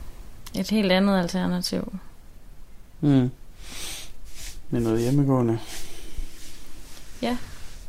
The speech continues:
Speaker 2: Mm.
Speaker 1: Tanken om, at, at jeg gør det, jeg nu gør, går på mit arbejde og passer det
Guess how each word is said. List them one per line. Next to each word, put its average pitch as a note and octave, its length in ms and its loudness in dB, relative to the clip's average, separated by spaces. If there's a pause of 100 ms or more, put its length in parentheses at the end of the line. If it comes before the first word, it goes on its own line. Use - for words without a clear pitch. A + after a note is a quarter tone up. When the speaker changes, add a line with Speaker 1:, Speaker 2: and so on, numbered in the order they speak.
(320)
Speaker 2:
Mm. D#3 240 6 (680)
Speaker 1:
Tanken E3+ 420 0
om, D#3+ 200 2
at, E3 300 -4 (1700)
at E3+ 200 -2
jeg E3+ 280 4
gør D#3 240 2 (240)
det, D#3+ 120 0
jeg E3+ 160 4
nu A#3+ 120 8
gør, F#3+ 340 2 (240)
går F3+ 160 0
på F#3 140 -4
mit G#3 180 2
arbejde G3 580 4
og F3 180 0 (1600)
passer F3+ 280 2
det G#3+ 260 4